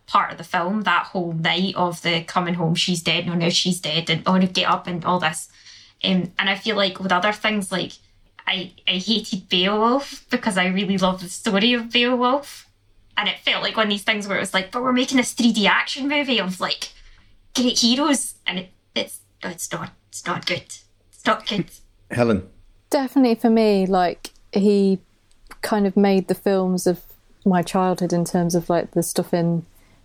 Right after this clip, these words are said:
Speaker 3: the eighties and then kind of the nineties. But then post Castaway,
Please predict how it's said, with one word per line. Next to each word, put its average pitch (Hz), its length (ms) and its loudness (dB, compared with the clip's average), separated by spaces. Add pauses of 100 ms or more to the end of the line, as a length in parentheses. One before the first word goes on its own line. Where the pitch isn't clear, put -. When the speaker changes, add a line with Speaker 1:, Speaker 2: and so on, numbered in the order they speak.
(120)
Speaker 3:
the 170 560 4
eighties 170 640 2 (100)
and 175 160 2
then 165 400 2 (720)
kind 180 280 0
of 175 160 0
the 190 80 2
nineties. 185 760 2 (100)
But - 180 -4
then 185 420 0 (360)
post - 680 -2 (200)
Castaway, 277 840 0